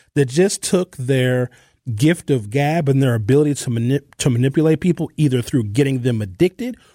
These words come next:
or taking advantage of vulnerable women that had nothing and pimping those women out. And those men take that skill set and that knowledge and they move it into the church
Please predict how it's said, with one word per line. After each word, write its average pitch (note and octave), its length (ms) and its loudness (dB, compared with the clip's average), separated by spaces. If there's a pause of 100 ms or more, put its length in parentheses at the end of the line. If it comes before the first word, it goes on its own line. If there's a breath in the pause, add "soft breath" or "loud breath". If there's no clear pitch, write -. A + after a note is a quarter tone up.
(140 soft breath)
or C3 120 2
taking D3 360 0
advantage C3 460 0
of G#2+ 140 0
vulnerable C3 600 0
women C#3+ 280 0
that A#2+ 100 -2
had B2 240 -2
nothing C3+ 420 0
and A2 200 -8
pimping F3 420 -2
those A#2+ 300 0
women B2+ 260 0
out. F3 180 0 (260 loud breath)
And C3 160 2
those D3 200 2
men C3 220 0
take C3 280 -2 (120)
that F3 340 0
skill F#3 460 0
set A#2+ 260 -4
and A#2+ 140 -4
that D3 180 -4
knowledge E3+ 360 2
and A#2+ 80 0
they A#2+ 100 2
move D3 320 2
it A#2+ 40 0
into B2 220 -2
the A#2 80 -4
church F3 300 -4